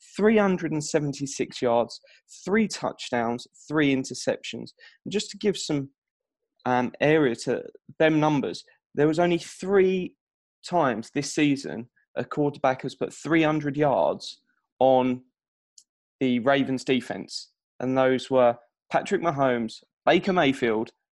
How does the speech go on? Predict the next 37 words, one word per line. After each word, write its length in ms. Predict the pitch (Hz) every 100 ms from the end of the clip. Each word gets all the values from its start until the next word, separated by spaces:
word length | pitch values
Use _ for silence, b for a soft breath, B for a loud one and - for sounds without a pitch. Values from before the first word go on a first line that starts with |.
| _ 131
and 160 | 131
Baker 280 | 123 120 113
Mayfield. 540 | 117 117 - 104 113 - b b _
So 520 | - 135 135 135 135 - _ _ _ _ _ _ _ _ _ _ -
it's 120 | 147
looking 240 | 196 196 180
pretty 220 | 180 156
good, 200 | 147 135
guys. 380 | 123 113 - - _ _ -
Um, 340 | 131 127 127 -
we 180 | 143
might 180 | 156 170
not 120 | 160
have 100 | 131
got 140 | - 117
the 60 |
result 300 | 131 135 135
we 100 | 120
wanted, 360 | 120 127 127 127 _
but 120 | 120
there's 200 | 101 123
a 60 | 127
lot 420 | 127 139 135 - - _ _ -
of 120 | 120 -
potential 500 | - - 139 120 131
there. 320 | 135 139 135 B B _ -
Baker 320 | 143 139 143
obviously 280 | 123 - 127
takes 360 | 139 120 -
the, 180 | - 120
uh, 200 | 113 113 - _ _ _ - 120
record 480 | 151 147 156 147
from 400 | - 127 120 120 - -
Peyton 380 | 135 127 123
Manning 480 | 135 139 139 135 131 -
and, 400 | 113 113 110 107 107
um, 400 | 113 107 110